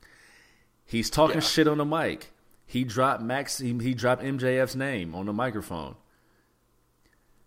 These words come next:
Speaker 1: People are like, "Oh man, is it real? Is it fake?" Who fucking cares? M J F is the world champion.
Speaker 2: Yeah,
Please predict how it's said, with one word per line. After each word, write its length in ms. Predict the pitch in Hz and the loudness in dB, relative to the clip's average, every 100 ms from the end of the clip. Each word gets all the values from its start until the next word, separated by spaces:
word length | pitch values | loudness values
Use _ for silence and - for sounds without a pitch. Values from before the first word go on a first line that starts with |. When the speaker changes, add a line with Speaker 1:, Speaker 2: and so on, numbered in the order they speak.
| _ - | _ -2
Speaker 1:
People 220 | 147 139 | 2 4
are 40 | 120 | 2
like, 80 | 123 | 0
"Oh 40 | |
man, 200 | 127 135 | 0 -2
is 140 | 120 92 | -2 -4
it 40 | |
real? 240 | 92 135 139 | 0 2 2
Is 100 | 104 | -2
it 40 | |
fake?" 360 | - 135 139 - - | -4 -4 -4 -10 -12
Who 80 | 175 | -2
fucking 300 | 220 - 143 | -2 0 -4
cares? 500 | 190 196 113 85 - - _ - | -2 0 0 -2 -10 -20 _ 0
M 140 | 175 | 2
J 140 | 165 | 6
F 120 | 180 170 | 6 4
is 80 | |
the 60 | 143 | 4
world 240 | 131 156 | 6 4
champion. 380 | 170 131 117 120 | 4 2 2 2
Speaker 2:
Yeah, 60 | 107 | 0